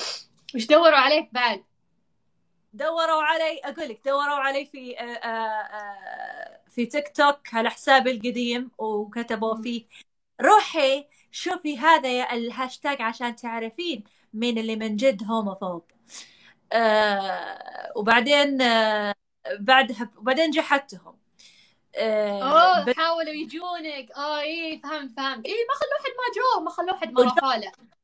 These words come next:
Speaker 2: وجوني، وجوني على يو-، على، على تويتر، بس ما حطيت لهم بلوك، حطيت لهم ميوت عشان يعيشون الجو.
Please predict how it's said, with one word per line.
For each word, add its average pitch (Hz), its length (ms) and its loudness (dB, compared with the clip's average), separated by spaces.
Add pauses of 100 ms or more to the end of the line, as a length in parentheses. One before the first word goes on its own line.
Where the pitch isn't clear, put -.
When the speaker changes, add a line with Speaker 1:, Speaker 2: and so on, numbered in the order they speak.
(420)
Speaker 2:
وجوني، 320 600 4
وجوني 302 380 -4
على 247 580 0
يو-، 240 220 -10
على، 233 200 -6
على 220 600 -4
تويتر، 254 380 -6 (600)
بس 233 260 -8
ما 285 100 6
حطيت 277 440 -2
لهم 208 240 -4
بلوك، 202 340 -6
حطيت 247 380 -2
لهم 208 300 -2
ميوت 202 380 -4
عشان 196 360 -2
يعيشون 214 420 -4
الجو. 202 240 -6